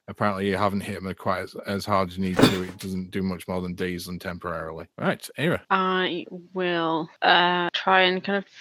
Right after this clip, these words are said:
Speaker 2: finish the job, like, go over and take the, uh, take the helmet off and then kick them in the head.
Speaker 1: Okay. Uh, you rip off the helmet. Uh, the person underneath is a, a dark-haired woman in her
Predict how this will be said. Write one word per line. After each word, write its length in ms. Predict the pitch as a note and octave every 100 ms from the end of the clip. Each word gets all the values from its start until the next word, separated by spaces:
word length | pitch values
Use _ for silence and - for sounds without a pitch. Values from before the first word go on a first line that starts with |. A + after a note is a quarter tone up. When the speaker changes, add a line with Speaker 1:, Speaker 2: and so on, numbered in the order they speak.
| -
Speaker 2:
finish 340 | - A3 G3+ -
the 40 |
job, 220 | A3 B3 A#3+
like, 200 | G#3 G3 _
go 160 | G#3+ G#3
over 100 | G3+
and 120 | G3+
take 240 | G#3 G#3 -
the, 200 | G3+ G3+ - - -
uh, 80 | E3
take 280 | D#3+ G3 F#3+
the 200 | G3 F#3+
helmet 380 | F3+ F#3 G3 F#3+
off 420 | G3 G3 - - -
and 180 | F#3
then 320 | F#3+ F#3 F#3 F3 _
kick 240 | - G#3+
them 120 | - G3+
in 100 | G3
the 60 |
head. 280 | F3+ G#3 A#3 - _
Speaker 1:
Okay. 280 | - G#2 F#3+ - -
Uh, 60 | C3
you 160 | B2+
rip 160 | D3 F3+
off 140 | C3+
the 100 | -
helmet. 400 | G2 G#2 G#2+ G#2 - -
Uh, 160 | G#2+ G2
the 500 | G#2 A2+ A#2 A2+ A2+ F#2+ - -
person 320 | - D3+ C3
underneath 640 | B2+ A#2 A2+ G2 F#2+ - - -
is 400 | G2 G2 G2+ F#2 -
a, 580 | F#2+ G2 F#2+ F#2+ F#2+ F#2 _ -
a 160 | A2+
dark-haired 540 | A2 C#3 C3+ - A2+ G#2
woman 180 | F#2+ F#2+
in 80 | F#2+
her 180 | F#2+